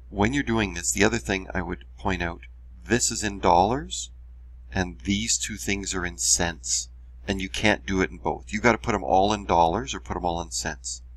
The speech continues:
So I would suggest you put 'em all in, in, uh, cents. 'Cause you put 'em in dollars, you're gonna be dealing with decimals.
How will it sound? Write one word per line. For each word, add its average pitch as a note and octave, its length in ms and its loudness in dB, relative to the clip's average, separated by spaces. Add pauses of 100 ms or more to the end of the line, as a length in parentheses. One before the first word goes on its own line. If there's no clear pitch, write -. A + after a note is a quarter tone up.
(680)
So - 220 -8 (140)
I A#2 200 12
would C3+ 200 2
suggest - 640 2
you - 60 -10
put - 180 -6
'em F#2 80 -4
all F2+ 220 4
in, E2+ 240 -6 (120)
in, F2 380 -2
uh, D#2+ 180 0
cents. - 800 0 (880)
'Cause - 120 -8
you G#2 80 -6
put - 160 4
'em C#3+ 80 4
in G#2+ 160 0
dollars, F2 600 6
you're F#2 80 -6
gonna F#2 140 -4
be F2+ 80 -2
dealing F2 260 2
with F2 160 -6
decimals. - 600 -6